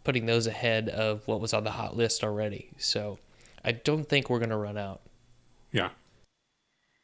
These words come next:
Speaker 2: That said, if we, if you have a, uh, a person that has a point of view that you think that we're missing,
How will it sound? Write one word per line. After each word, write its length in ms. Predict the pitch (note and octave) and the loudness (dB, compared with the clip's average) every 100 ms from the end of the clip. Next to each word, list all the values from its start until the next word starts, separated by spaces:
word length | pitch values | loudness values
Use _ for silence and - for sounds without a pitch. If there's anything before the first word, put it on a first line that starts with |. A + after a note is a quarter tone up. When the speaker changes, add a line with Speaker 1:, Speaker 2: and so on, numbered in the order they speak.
| _ _ _ _ _ _ _ _ _ - | _ _ _ _ _ _ _ _ _ -2
Speaker 2:
That 220 | - B2+ - | 4 4 6
said, 400 | C#3+ A2 G2+ G2+ - | 8 8 6 0 -4
if 200 | B2 - | -4 0
we, 180 | A#2+ - _ | -2 -2 _
if 160 | - A2 | -8 -2
you 140 | D#3 | -2
have 180 | C3+ D3+ | 0 0
a, 220 | B2 G#2 - _ - | 0 -2 -8 _ 0
uh, 300 | G2+ G2 G#2 | 0 0 -4
a 60 | |
person 500 | B2+ B2 G#2+ A2+ G2+ | -2 0 0 -2 -4
that 320 | G2 F#2 F#2 - _ _ _ _ _ | -6 -6 -6 -8 _ _ _ _ _
has 460 | - - G#2 G#2 G2+ | -12 -2 2 4 2
a 60 | F#2+ | -2
point 300 | - A2 G2+ | -2 -2 -2
of 80 | F#2 | -2
view 320 | F#2+ G#2 A2+ | -2 0 0
that 260 | G#2 G2 | 0 0
you 100 | A2 | 0
think 220 | G2+ A2 F#2+ | 0 0 -2
that 140 | G2 | -4
we're 140 | G#2 F#2+ | -2 -4
missing, 480 | F#2 F#2+ A#2+ C#3+ | -4 -4 -2 -4